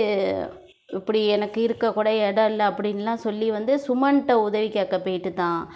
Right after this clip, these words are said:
அவரால இயலாத ஒரு உதவியை வந்து,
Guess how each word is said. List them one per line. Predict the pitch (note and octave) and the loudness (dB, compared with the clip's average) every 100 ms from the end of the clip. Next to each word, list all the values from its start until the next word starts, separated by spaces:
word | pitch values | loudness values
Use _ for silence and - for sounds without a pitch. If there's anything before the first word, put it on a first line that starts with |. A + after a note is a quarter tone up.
| - - - | -20 -20 0
அவரால | F#3 A#3 C#4 C#4 C#4 C#4+ F4 | 2 6 6 6 6 6 4
இயலாத | C#4+ A#3 A#3+ B3+ B3+ C4 C4+ | 2 4 4 4 4 4 4
ஒரு | C4+ A3+ G#3 | 4 2 0
உதவியை | G#3 A#3 A#3+ A3+ G#3 | 0 0 2 0 0
வந்து, | G3 G3 B3+ E4+ | -2 -2 -2 -2